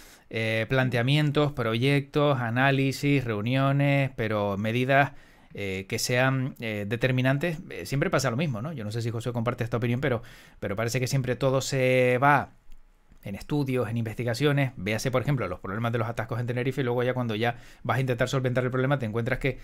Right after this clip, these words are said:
el problema es mucho peor y ya todo lo que habías planeado previamente no te vale para nada.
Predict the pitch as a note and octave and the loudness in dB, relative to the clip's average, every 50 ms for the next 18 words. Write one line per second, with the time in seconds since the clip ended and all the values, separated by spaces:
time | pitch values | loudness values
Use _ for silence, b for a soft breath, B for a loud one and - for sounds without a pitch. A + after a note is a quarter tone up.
0 | B B - G2 - A2 A#2+ C#3 C3+ A#2 - B2+ C3+ E3 D3 - B2+ G#2 - A#2+ | B B -10 -8 -4 -2 0 0 0 -2 -2 0 2 2 4 4 2 2 2 2
1 | D#3+ E3+ - - - F#2 G#2 G#2+ A#2+ B2 A#2+ C3+ B2+ C3 C#3 C3 - B2+ A#2 A#2+ | 2 2 0 -2 -6 -4 -2 0 0 0 2 2 4 4 4 4 2 2 0 0
2 | B2+ B2+ A#2+ A#2+ C3 B2+ C3 C3+ C3 C3+ D3 D#3 B B B B B B - C3 | 0 0 0 0 -2 0 0 2 2 2 0 -2 B B B B B B 0 0
3 | B2 B2 B2 B2+ C3+ C#3 D#3 C3+ B2 G#2+ G#2 G2 F#2 E2+ E2 E2 F2 G#2+ C#3 C3+ | 2 2 4 2 4 4 4 2 2 0 0 -2 -2 -4 -4 -4 -4 -4 -4 -6
4 | - - | -8 -10